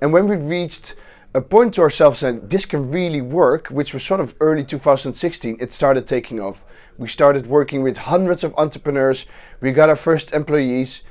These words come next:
We moved into an accelerator program which gave us access to mentors and fellow startups to learn from.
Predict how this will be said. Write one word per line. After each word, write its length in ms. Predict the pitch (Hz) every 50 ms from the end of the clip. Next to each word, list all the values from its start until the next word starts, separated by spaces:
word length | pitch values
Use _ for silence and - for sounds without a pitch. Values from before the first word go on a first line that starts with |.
| - - - - -
We 100 | 127 131
moved 320 | 143 160 165 160 - -
into 240 | 147 151 143 - 156
an 100 | 156 160 -
accelerator 640 | 131 - - - 180 165 165 160 160 151 151 - 135
program 480 | - - 156 147 151 139 156 151 143
which 160 | 139 131 110
gave 180 | - 147 139 135
us 140 | 151 - -
access 300 | 139 143 - - 143 -
to 100 | - 160
mentors 760 | 147 151 151 151 156 156 151 139 - 160 151 147 147 135 -
and 120 | 135 123 -
fellow 300 | - - 156 151 143 127
startups 460 | - - - 156 147 147 143 131 -
to 100 | - 151
learn 260 | 135 139 143 143 139
from. 340 | 139 - 135 127 131 139